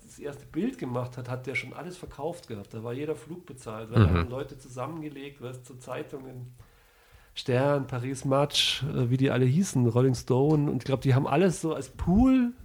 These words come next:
Speaker 1: sich zusammengetan und haben gesagt, „Hier,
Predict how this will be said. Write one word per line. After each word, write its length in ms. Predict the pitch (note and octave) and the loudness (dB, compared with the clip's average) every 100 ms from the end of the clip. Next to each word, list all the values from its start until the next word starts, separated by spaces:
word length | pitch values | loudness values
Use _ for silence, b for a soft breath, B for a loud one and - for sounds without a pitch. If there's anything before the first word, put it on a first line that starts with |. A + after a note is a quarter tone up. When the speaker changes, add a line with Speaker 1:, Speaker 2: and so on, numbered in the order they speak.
| B3 | -4
Speaker 1:
sich 160 | D#3 D3 | -2 0
zusammengetan 680 | C3+ C#3+ F3+ G3 F#3 E3 | 0 2 2 2 2 2
und 80 | E3 | 2
haben 60 | D#3+ | 2
gesagt, 200 | D#3 D3+ - B B B B B B | 0 -4 -8 B B B B B B
„Hier, 320 | - B2+ G2+ | 2 4 4